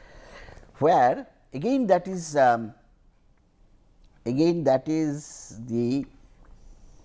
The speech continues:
catalyzed, directly water comes and attacks the carbonyl. Okay. Again I come to the ve-, again going back to what I have said, that when you have a bond,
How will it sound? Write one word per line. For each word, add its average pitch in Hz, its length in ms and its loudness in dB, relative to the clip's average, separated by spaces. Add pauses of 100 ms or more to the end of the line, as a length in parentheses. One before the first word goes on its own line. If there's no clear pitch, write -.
(180)
catalyzed, 131 840 0 (800)
directly 190 960 0 (180)
water 147 420 0
comes 151 460 -4
and 127 140 -2 (120)
attacks 127 380 -2
the 160 100 -6
carbonyl. 78 600 -4 (1120)
Okay. 147 240 -2 (460)
Again 202 300 4
I 196 80 6
come 190 300 0
to 190 80 -4
the 190 100 6
ve-, 165 180 0
again 165 480 -4 (160)
going 156 320 2
back 143 340 2
to 196 60 -4
what 165 260 0
I 160 40 0
have 135 180 0
said, 87 380 -10 (320)
that 120 160 -2
when 160 260 2
you 208 120 -2
have 175 240 0
a 170 200 -2 (180)
bond, 110 640 0